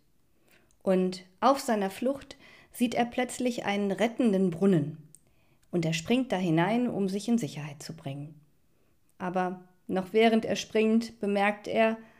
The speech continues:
dass das ein Riesenfehler war, denn der Brunnen ist ausgetrocknet und am Boden ringelt sich eine riesige Schlange. Er kann sich gerade noch rechtzeitig in einer Baumwurzel festhalten und verhindert so, dass er in die Tiefe stürzt.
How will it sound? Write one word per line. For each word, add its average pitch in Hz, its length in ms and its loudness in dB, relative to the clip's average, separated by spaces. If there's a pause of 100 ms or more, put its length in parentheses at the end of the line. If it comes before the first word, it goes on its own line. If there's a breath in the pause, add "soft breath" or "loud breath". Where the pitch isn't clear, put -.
(180 loud breath)
dass 214 140 -6
das 214 200 0
ein 208 160 0
Riesenfehler 226 880 4
war, 208 320 2 (320 loud breath)
denn 220 100 0
der 208 120 4
Brunnen 247 520 2 (180)
ist - 200 -6
ausgetrocknet 233 1000 0 (400 loud breath)
und 220 140 -2
am 202 160 0
Boden 233 680 4
ringelt 208 340 0
sich 190 260 -4
eine 170 340 0
riesige 190 560 -2
Schlange. 160 440 -4 (960 loud breath)
Er 208 140 -2
kann 226 220 0
sich 220 260 -4
gerade 240 400 4
noch 214 220 2
rechtzeitig 214 520 -4
in 196 100 -2
einer 175 220 0
Baumwurzel 190 680 0
festhalten 190 760 -4
und 180 140 -2
verhindert 175 580 -2
so, 190 260 2
dass 165 220 -2
er - 80 -2
in 180 100 -2
die 185 120 -6
Tiefe 160 320 -2
stürzt. - 540 -6